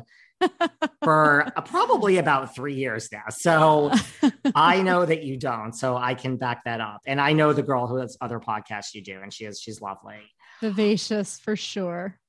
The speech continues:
Speaker 2: She's sweet. So
Speaker 1: Yes.
Speaker 2: listen, where, so w-, tell everyone where they can find you one more time so everyone can
Speaker 1: Um,
Speaker 2: buy
Speaker 1: Instagram.
Speaker 2: tickets.
Speaker 1: Instagram, I'm at Medium Allison. Um, you can find me on my Facebook fan page. That's for my older crowd. <laughs>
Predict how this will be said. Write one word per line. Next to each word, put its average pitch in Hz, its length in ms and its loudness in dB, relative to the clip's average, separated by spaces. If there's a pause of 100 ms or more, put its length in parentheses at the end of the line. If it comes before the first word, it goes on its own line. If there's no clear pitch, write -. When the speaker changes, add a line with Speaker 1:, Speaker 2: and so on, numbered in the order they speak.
Speaker 2:
She's - 320 -12
sweet. 110 540 -10
So 175 320 4
Speaker 1:
Yes. 196 160 4
Speaker 2:
listen, 139 400 -2
where, 165 300 2
so 151 120 -8
w-, 151 180 -10
tell 151 240 -2
everyone 147 260 -2
where 139 100 -6
they 135 80 -6
can 127 160 -8
find 123 240 -4
you 127 60 -4
one 123 180 -6
more 120 160 -4
time 107 300 -6
so 120 140 -10
everyone 117 220 -8
can 262 120 0
Speaker 1:
Um, 269 320 2
Speaker 2:
buy - 140 0
Speaker 1:
Instagram. 294 140 2
Speaker 2:
tickets. 302 640 2 (300)
Speaker 1:
Instagram, 277 540 -2
I'm 269 180 2
at 240 120 -4
Medium 240 420 0
Allison. 254 840 -2
Um, 190 400 -2
you 185 80 -6
can 190 100 -12
find 196 180 -2
me 190 120 0
on 185 80 -4
my 180 140 -6
Facebook 220 440 -6
fan 277 300 0
page. 254 380 0
That's 190 180 -6
for 175 160 -12
my - 160 -10
older 262 360 -4
crowd. 254 500 -4
<laughs> - 40 -2